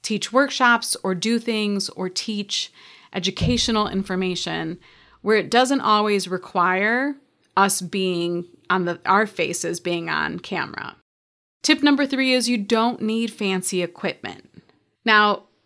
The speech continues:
you can just take your phone and prop it up somewhere and press record. That's what I do in my store. Now, if you want a nice setup, by all means, go ahead and get it, but it's just not necessary. And if you buy some equipment for it, it's really not cost prohibitive.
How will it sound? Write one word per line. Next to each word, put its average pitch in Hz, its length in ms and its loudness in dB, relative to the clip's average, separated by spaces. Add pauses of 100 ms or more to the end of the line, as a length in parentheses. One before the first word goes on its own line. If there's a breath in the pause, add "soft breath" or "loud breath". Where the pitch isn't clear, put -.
(120)
you 214 160 -2
can 208 120 2
just 247 200 0
take 277 220 0
your 285 100 0
phone 208 600 -2
and 196 160 0
prop 226 280 0
it 208 80 0
up 233 160 2
somewhere 175 540 -4
and 185 140 -4
press 196 320 -2
record. 190 680 -4
That's 220 320 -4
what 277 100 -2
I 262 160 -2
do 240 220 -4
in 214 100 -2
my 196 220 -4
store. 104 540 -6 (500 loud breath)
Now, 269 240 6
if 277 180 0
you 262 120 6
want 240 440 2
a 214 60 2
nice 190 320 2
setup, 170 560 -4
by 226 160 2
all 262 160 4
means, 254 360 0
go 190 200 0
ahead 185 260 -2
and 175 140 -2
get 190 160 -2
it, - 240 -6
but 214 100 2
it's 202 160 0
just - 240 -2
not 214 300 2
necessary. 170 880 -4 (640 soft breath)
And 247 140 4
if 269 140 4
you 269 100 6
buy 247 300 6
some 254 260 0
equipment - 560 -4
for 190 220 0
it, 190 200 -2
it's 208 160 -4
really 240 340 2
not 190 280 2
cost 196 340 -2
prohibitive. 185 760 -6